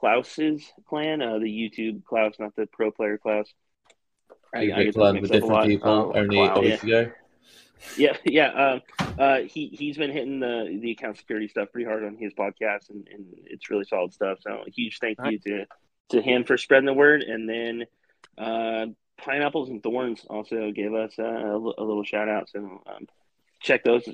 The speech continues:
Speaker 1: those guys out, the Clash Files family. Uh, they've been having various podcasts for, that's gotta be close, oh,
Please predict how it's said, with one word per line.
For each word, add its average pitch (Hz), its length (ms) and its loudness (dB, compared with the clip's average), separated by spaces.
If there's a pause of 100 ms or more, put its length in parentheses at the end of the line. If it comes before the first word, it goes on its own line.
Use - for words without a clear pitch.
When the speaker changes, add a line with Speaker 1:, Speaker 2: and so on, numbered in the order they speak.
Speaker 1:
those 120 200 2
guys 123 180 4
out, 120 120 6
the 92 60 -2
Clash 127 240 2
Files 95 200 0
family. 101 400 -4 (160)
Uh, 98 220 -2
they've 107 200 2
been 107 300 -2 (280)
having 110 460 0 (500)
various 123 340 2
podcasts 113 600 2
for, 104 360 -2 (600)
that's - 260 -16
gotta 120 180 -8
be 117 160 -8 (640)
close, 123 360 2
oh, 120 120 0